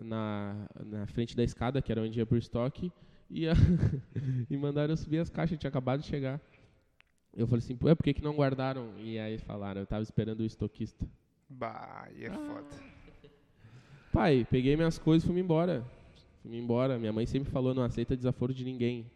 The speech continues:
Speaker 2: É isso aí.
Speaker 1: Não, tava sendo, ah, tava com
Speaker 2: Capacho?
Speaker 1: Sim, tá louco, cara. Não, não tava passando fome. Tinha, tinha casa, tinha comida.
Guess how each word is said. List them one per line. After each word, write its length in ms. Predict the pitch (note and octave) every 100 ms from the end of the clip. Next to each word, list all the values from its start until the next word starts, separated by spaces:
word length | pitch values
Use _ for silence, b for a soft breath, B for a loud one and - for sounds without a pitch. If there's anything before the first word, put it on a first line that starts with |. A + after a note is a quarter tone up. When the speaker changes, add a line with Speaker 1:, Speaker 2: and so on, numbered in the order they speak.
| -
Speaker 2:
É 140 | C#3 A#2
isso 160 | A#2 G#3
aí. 140 | A3+
Speaker 1:
Não, 280 | C3 D#3+ G3+
tava 260 | D3 B2+ B2
sendo, 880 | C3+ D3 D#3 D3 C3+ C3 B2 A#2 A2 A2+ A2 G#2+
ah, 40 | G#2 b b b
tava 400 | - A#2+ B2 A#2+ A#2
com 220 | B2+ A#2+
Speaker 2:
Capacho? 460 | C3 F3 - - B2+
Speaker 1:
Sim, 340 | - D3 F#3 D#4
tá 100 | C#4
louco, 220 | B3+ E3+ -
cara. 260 | F3 A2+
Não, 600 | G#2 A2 A2+ B2 D#3+ D#3 B2+
não 180 | A#2+ A2+
tava 240 | A#2 C3 E3
passando 360 | F3 - F3+
fome. 440 | - D#3+ D3+ B2+ A2+
Tinha, 580 | - C#3 D#3 D#3 C#3+ C3+ B B
tinha 200 | - C#3
casa, 400 | D3 D3 C#3+ C3
tinha 180 | A#2 C3+
comida. 640 | - C3 C3 F3 F#3+ A#2+